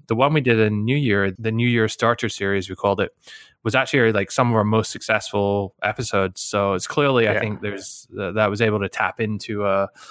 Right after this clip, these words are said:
Speaker 1: a, you know, the New Year's resolution kind of market and, like, help people to actually, like, take action and, and stuff.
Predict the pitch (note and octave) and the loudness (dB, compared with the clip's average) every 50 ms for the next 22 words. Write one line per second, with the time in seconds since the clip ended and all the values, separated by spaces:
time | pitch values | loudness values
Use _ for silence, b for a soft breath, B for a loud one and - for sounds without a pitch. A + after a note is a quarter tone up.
0 | B B B B - F#2+ E2+ - A2 G2+ G2+ F#2+ G2+ A#2 A#2 A#2+ A#2 A2+ A2+ A2 | B B B B -8 -8 -6 -4 -4 -2 -2 0 2 2 4 6 6 6 6 4
1 | G#2+ G2+ - A2 G#2+ G2 G#2 G2+ G#2+ A2 G#2 - - G#2+ G2 G#2 G2+ G2 - - | 4 4 4 2 2 4 2 2 0 0 0 0 -2 -2 -2 -2 -6 -6 -4 -2
2 | A2 G#2+ G2+ F#2 - G#2 G2+ G2+ G#2+ G2+ - - A2 G2 E2 F#2+ G2 G2 F#2 F#2+ | -2 0 -2 -2 -4 -2 2 2 2 2 2 0 -2 -2 -2 -2 -4 -4 -6 -8
3 | - - - A#2 - - - - A2+ G#2 - A2 G#2 G2 - - G#2 G2 F2+ - | -4 0 0 0 0 0 -4 -4 -4 -2 0 -2 -2 -2 0 0 2 2 2 0
4 | - - G#2 F#2+ F#2+ F#2 F#2 - - - - G2 - G2+ F#2 F2+ - - - G2+ | -2 -2 -2 -2 0 -2 -4 -8 -8 -4 -4 -2 -2 -2 -4 -4 -6 -8 -12 -12
5 | F#2+ G2 F#2+ F#2+ F#2 F#2+ G2 G2 F#2+ - - - - - - | -12 -12 -14 -14 -14 -12 -12 -10 -8 -4 -2 -2 -2 -2 -6